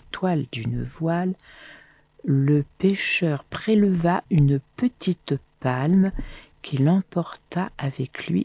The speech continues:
en guise de souvenir, et pour pouvoir, le cas échéant, attester de son aventure. Les sept femmes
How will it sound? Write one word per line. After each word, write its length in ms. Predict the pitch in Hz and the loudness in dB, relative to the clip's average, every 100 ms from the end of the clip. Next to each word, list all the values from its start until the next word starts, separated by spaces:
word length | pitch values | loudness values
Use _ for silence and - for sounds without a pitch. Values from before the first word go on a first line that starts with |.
| - | 2
en 140 | 135 | 2
guise 460 | 127 147 180 170 139 | 2 0 0 -2 -6
de 100 | 127 | -8
souvenir, 600 | - - 165 147 147 139 - - - | -6 -4 2 6 6 6 0 -4 4
et 200 | 240 240 | 6 6
pour 220 | - 254 | 2 -2
pouvoir, 380 | - 247 269 233 | 0 6 6 8
le 120 | 180 | 4
cas 180 | - 202 | 4 2
échéant, 440 | 180 - 180 208 - - | 2 2 6 6 4 4
attester 760 | 277 - 254 - - 392 370 | 4 6 4 4 4 8 8
de 140 | 180 147 | 8 0
son 320 | - 151 143 | 0 2 4
aventure. 960 | 143 139 135 - - 143 131 - - - - _ - - _ _ - - - - - _ - | 2 0 -2 -4 -12 -10 -10 -12 -14 -16 -20 _ -20 -20 _ _ -20 -20 -20 -20 -20 _ 2
Les 260 | 147 139 135 | 6 6 6
sept 380 | - - 170 | 2 2 0
femmes 680 | - - - 175 190 190 180 | -2 -6 0 2 4 4 4